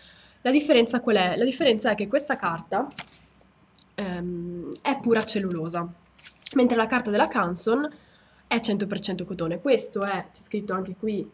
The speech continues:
c'è scritto qua dietro, cento per cento cellulosa e, ehm, e invece la carta della Canson è cento per cento puro cotone.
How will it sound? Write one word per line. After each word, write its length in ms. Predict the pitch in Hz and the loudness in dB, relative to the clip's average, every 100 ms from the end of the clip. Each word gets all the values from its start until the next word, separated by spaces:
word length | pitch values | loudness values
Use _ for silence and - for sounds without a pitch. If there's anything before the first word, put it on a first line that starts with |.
| _ - - _ _ _ _ _ | _ -20 -20 _ _ _ _ _
c'è 80 | 196 | -8
scritto 260 | 208 202 | -6 -4
qua 140 | 196 202 | -4 0
dietro, 580 | 214 196 - 180 170 - - _ _ | 2 2 0 -4 -6 -10 -20 _ _
cento 320 | - 262 247 | 4 6 6
per 160 | 208 202 | 2 -2
cento 440 | - 240 202 196 | 2 2 2 -2
cellulosa 920 | 180 247 214 240 262 180 180 202 320 - - - - - _ _ _ _ - | -2 2 4 6 4 4 2 2 2 0 -10 -10 -12 -20 _ _ _ _ 2
e, 400 | 302 233 - - - | 8 8 6 -6 -4
ehm, 1300 | 214 202 185 175 170 170 170 175 170 151 139 - 135 - | 0 2 2 0 0 -2 -4 -6 -6 -8 -10 -14 -12 -4
e 60 | - | 2
invece 260 | 262 202 208 | 4 4 0
la 80 | |
carta 220 | 208 202 370 | -2 0 -2
della 100 | 381 | 0
Canson 320 | 175 175 233 | 0 2 2
è 100 | 185 | 2
cento 220 | 320 208 | 0 -2
per 140 | 220 - | -2 -2
cento 240 | 190 185 | -6 -6
puro 160 | - 185 | -6 -6
cotone. 540 | 190 - 170 170 175 | -6 -6 -4 -4 -4